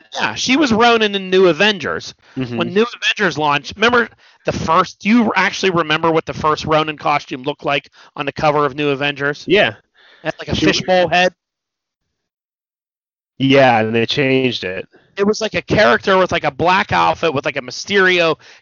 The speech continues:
Speaker 1: kind of fishbowl head. It was real weird, and everybody was like, 'cause the cover of New Avengers, New Avengers happens after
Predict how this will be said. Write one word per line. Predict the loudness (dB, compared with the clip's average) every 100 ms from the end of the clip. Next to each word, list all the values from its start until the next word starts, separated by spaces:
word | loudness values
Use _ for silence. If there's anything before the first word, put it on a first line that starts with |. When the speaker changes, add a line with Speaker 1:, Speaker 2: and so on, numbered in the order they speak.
| -4
Speaker 1:
kind | -2 -2
of |
fishbowl | -2 0 -2 -2 0 0 0
head. | 0 0 -2 -8 _ _ _ -4
It | -2
was | -2 -2
real | 2 4 4
weird, | 4 2 2
and | 2
everybody | 0 0 0
was | 0 0
like, | 0 0 -4 -20 -8
'cause | -2 -2
the | 2
cover | 4 4
of | 2
New | 2 4
Avengers, | 4 2 0 -2 -2
New | 0
Avengers | 2 0 -2 -4
happens | -2 -2 -4 -4
after | -2 -2 0 -2